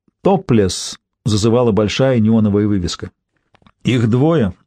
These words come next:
напомнил Уин. «Водитель белый, на вид лет тридцать пять-тридцать шесть. Страдает лишним весом, хотя и от природы довольно плотный. Думаю, тебе понравится его стиль одежды».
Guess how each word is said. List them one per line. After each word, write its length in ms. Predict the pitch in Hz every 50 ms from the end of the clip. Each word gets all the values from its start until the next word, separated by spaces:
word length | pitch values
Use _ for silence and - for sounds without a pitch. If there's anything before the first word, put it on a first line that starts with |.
| _ -
напомнил 540 | - 113 123 117 - - 220 214 101 104 - -
Уин. 300 | 117 107 98 92 95 95
«Водитель 400 | 110 110 123 156 143 156 135 120
белый, 400 | 120 156 180 180 147 117 104 107
на 160 | 113 117 117
вид 180 | 135 143 139
лет 260 | 117 123 131 127 127 -
тридцать 380 | 127 131 131 - - 117 -
пять-тридцать 540 | - 131 123 110 - 117 120 113 - 110 -
шесть. 340 | - 160 165 135 - - _ _ _ - - - - - - _ _ _ _ _ _
Страдает 480 | - - - 123 139 135 147 139 135 135
лишним 320 | 135 131 127 - 127 117
весом, 320 | 113 143 175 - - 131 117
хотя 560 | - - 127 120 - - 175 175 175 170 160
и 80 | 160
от 160 | 147 143 135 -
природы 380 | 156 156 160 147 117 92 95
довольно 320 | 95 101 95 101 98 101 92
плотный. 480 | - 143 165 175 175 - 123 113 - - - _ _ _ _ _ -
Думаю, 340 | - 104 135 135 135 135 127
тебе 220 | - 135 123 131
понравится 500 | 113 - 135 131 127 123 120 110 - - 123
его 140 | 117 117 117
стиль 220 | - - 120 131
одежды». 340 | 139 120 104 82 73 -